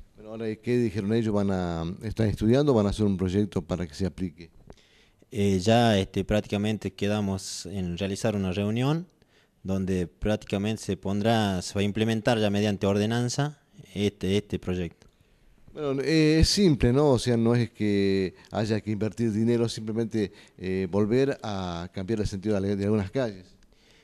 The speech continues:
Speaker 2: Este, es, eh, cambiar el sentido de circulación es algo inmediato. Y posteriormente se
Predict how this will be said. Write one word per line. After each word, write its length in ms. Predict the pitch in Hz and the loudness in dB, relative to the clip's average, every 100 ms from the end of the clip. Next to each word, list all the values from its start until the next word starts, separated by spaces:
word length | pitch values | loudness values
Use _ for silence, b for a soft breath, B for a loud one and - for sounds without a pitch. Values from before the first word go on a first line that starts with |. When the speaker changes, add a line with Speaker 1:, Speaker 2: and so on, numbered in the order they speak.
| b _ - | b _ -6
Speaker 2:
Este, 840 | 101 - - 104 101 95 90 - - | -6 -6 -4 -2 -2 -2 -6 -12 -18
es, 380 | - - 156 - | -8 0 0 0
eh, 320 | 131 113 107 - | -2 0 -2 0
cambiar 280 | 123 156 | 2 4
el 60 | 135 | 4
sentido 280 | 131 127 147 | 2 4 4
de 80 | 120 | 4
circulación 580 | 120 117 127 123 143 | 2 2 0 2 2
es 240 | 127 117 - | 2 0 4
algo 220 | 107 101 | 4 6
inmediato. 560 | 104 104 107 90 87 85 - _ B B B B B | 6 6 6 2 -4 -16 -20 _ B B B B B
Y 140 | 95 | -8
posteriormente 920 | 95 110 - 131 139 131 135 139 131 135 | -2 -2 2 2 4 4 4 4 2 0
se 180 | - | 0